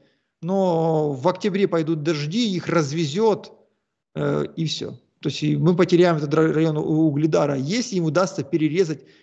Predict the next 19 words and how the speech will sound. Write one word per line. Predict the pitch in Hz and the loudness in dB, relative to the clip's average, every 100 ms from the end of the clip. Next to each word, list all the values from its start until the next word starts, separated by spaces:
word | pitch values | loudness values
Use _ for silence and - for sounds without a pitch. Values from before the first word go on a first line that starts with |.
| _ _ 143 | _ _ -2
дор-, | 151 147 151 160 | 0 2 0 0
э, | 147 147 151 147 147 151 | 0 0 0 0 0 -2
дорогу | 139 165 185 143 | 0 2 2 -2
с | 117 | -6
Бого-, | 131 135 147 151 | -4 0 0 0
Богоявленки | 139 147 156 165 147 127 139 | -2 0 2 2 0 -4 -8
на | 143 143 | -6 -6
Угледар. | 143 131 113 156 _ _ _ - - - - _ | -6 -8 -10 -14 _ _ _ -20 -20 -20 -20 _
Поэтому | 208 247 254 247 208 190 | 2 2 4 2 4 2
распутица | 214 208 233 - 208 | 2 0 -6 0 0
играет | 180 190 143 | 2 2 2
роль. | 143 135 | -2 -2
Кроме | 220 262 | -2 -2
того, | 240 220 170 202 220 214 196 185 156 165 160 151 147 - | -2 -2 -2 -2 2 2 2 0 0 0 2 0 -2 -4
э, | - | -4
падает | 185 175 160 | -2 0 -2
зеленка. | 131 156 202 233 208 156 - _ _ _ _ _ _ _ _ _ _ _ - | -2 -2 -2 -4 -6 -8 -12 _ _ _ _ _ _ _ _ _ _ _ -12
Зе-, | 160 156 | -4 -2
зеленка, | 139 151 165 165 143 139 | 0 2 2 2 -2 -6